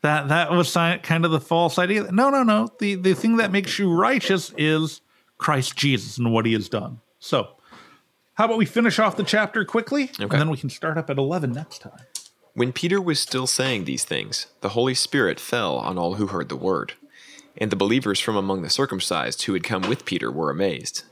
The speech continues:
Speaker 2: because the gift of the Holy Spirit was poured out even on the Gentiles.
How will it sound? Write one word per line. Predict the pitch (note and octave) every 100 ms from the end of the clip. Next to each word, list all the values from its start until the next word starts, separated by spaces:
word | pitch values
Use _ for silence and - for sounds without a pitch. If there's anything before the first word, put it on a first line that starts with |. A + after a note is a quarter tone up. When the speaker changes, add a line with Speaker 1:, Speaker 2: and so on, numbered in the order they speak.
| -
Speaker 2:
because | G2+ A2+ F#2+
the | -
gift | E2+ A#2 -
of | G#2
the | F#2+
Holy | G2+ E2+
Spirit | - C#3 G#2 -
was | D2
poured | - - G2
out | F2 F#2+ -
even | F#2 G2+ A#2+
on | C#2 F#2+
the | F#2
Gentiles. | F2+ E2+ - B1+ G1+ -